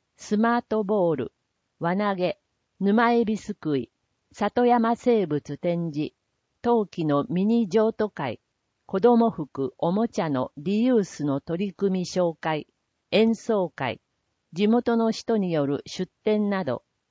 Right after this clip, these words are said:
駐車場満車の場合、車両入場制限あり。公展中止。開催の有無は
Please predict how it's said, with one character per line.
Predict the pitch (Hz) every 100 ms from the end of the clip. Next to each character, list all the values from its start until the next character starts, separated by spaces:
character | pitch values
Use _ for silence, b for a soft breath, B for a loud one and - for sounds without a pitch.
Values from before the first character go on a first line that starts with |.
| _ _ _ _ _ _ _
駐 | 226 240
車 | 240 233 220
場 | 208 202
満 | 180 202 220
車 | - 214
の | 208 180
場 | 185 180
合、 | 170 160 _ _ _ -
車 | - 190
両 | 196 233 226
入 | 170 202 226 220
場 | 226 220
制 | - 226 190
限 | 151 147 147 -
あ | 180
り。 | 147 110 _ _ _ _ _ _ _ _ _ _ _ _
公 | - 233
展 | 240 214 208 208
中 | 202 202
止。 | 196 - 170 - _ _ _ _ _ _ _ _ -
開 | 202 247
催 | - 233 240 233
の | 226 202
有 | 226 214
無 | 175
は | 147 135